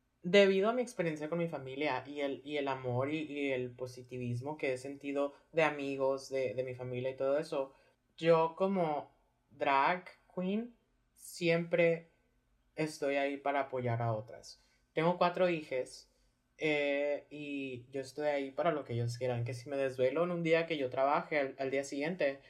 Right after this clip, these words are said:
no importa, aquí estoy, yo te peino, yo te ayudo a grabar, yo te ayudo a maquillarte, lo que tú necesites. Una de mis hijas está en el closet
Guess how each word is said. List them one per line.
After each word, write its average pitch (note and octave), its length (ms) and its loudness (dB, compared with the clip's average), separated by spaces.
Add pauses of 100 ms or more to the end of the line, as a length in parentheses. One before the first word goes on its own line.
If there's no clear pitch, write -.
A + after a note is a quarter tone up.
(160)
no E3 80 0
importa, D3+ 340 2
aquí A#2+ 200 -4
estoy, C3 280 -2
yo B2 140 -2
te C3+ 100 -2
peino, C#3+ 460 -4 (240)
yo C3 160 -2
te C#3 80 0
ayudo C#3 160 4
a C3+ 40 6
grabar, B2+ 520 2 (180)
yo C#3 160 -4
te C#3 80 -2
ayudo C#3 180 2
a C3+ 40 2
maquillarte, C3 760 -4
lo C3+ 140 -4
que C3+ 100 -6
tú C3+ 120 -8
necesites. C#3 560 -6
Una C#3+ 180 -6
de D#3+ 80 -2
mis D#3+ 200 -4
hijas C#3+ 380 -6 (320)
está C3 640 -2
en C3 100 -6
el B2+ 140 -8
closet B2 460 -2